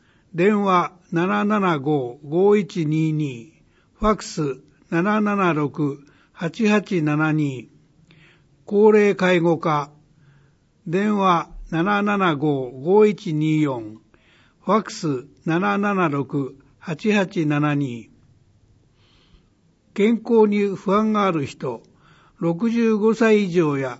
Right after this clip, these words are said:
障害のある人などが安心して生活できるよう、希望者に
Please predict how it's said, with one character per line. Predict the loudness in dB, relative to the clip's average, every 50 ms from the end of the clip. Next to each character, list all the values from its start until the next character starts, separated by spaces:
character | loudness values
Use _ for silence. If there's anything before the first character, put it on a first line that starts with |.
| -16 -16
障 | -6 -2 2 2 2 4
害 | 2 2 2 2 2
の | 2 0 0
あ | 2
る | 0 0
人 | -2 -2 -4 -2 -2
な | 0 0
ど | 0 0 -2
が | -2 -2 -2 0
安 | 0 0 -2
心 | 0 0 0 0 -2
し | -2
て | -2 -2 -2
生 | 0 0 0 0 0
活 | 0 -2 -2 -2 -2 -2
で | -2 -2 -2
き | 0 0
る | 0 2 0
よ | 0 0 -2 -4 -6 -8 -14
う、 | _ _ -20 -20 -20 _ _ _
希 | -6 -4 -2
望 | 0 2 2 2
者 | 2 0 0 0
に | 0 -2 -4 -8